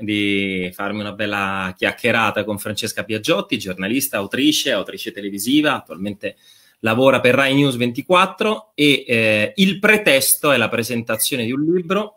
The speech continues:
chiacchierare di un libro che è uscito da poco per Paper First, si chiama Senza giri di boa, poi Francesca ci spiegherà per quale motivo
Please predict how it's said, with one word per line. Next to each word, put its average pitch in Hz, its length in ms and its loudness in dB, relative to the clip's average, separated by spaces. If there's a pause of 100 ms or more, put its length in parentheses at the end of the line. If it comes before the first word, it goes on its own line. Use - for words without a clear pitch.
chiacchierare 101 1040 0
di 95 100 -6
un 95 160 -6
libro 95 340 -4
che 87 100 -10
è 87 40 -12
uscito 85 840 -10
da 85 100 -18
poco 101 340 -2
per 87 280 -10
Paper 101 260 -6
First, 127 440 -4
si - 160 -6
chiama 98 280 -2 (400)
Senza 156 1040 4
giri 113 760 0
di 113 400 -4
boa, 107 680 2
poi 95 140 -6
Francesca 95 560 -8
ci 135 300 -4
spiegherà 120 720 0
per 117 200 0
quale 160 260 2
motivo 147 540 -2